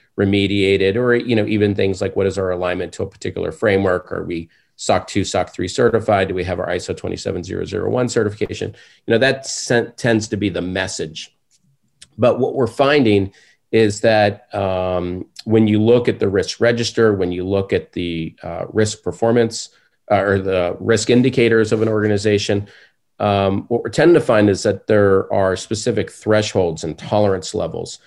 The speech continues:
And those thresholds and tolerance levels are articulated in dollars. So if something's above so many millions of dollars, then it's considered,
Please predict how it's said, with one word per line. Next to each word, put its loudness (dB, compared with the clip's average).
And 2
those 4
thresholds 2
and 0
tolerance 0
levels -4
are 4
articulated -2
in -6
dollars. 0
So 4
if 2
something's 0
above 2
so 0
many 0
millions -2
of -8
dollars, -4
then -6
it's -8
considered, -6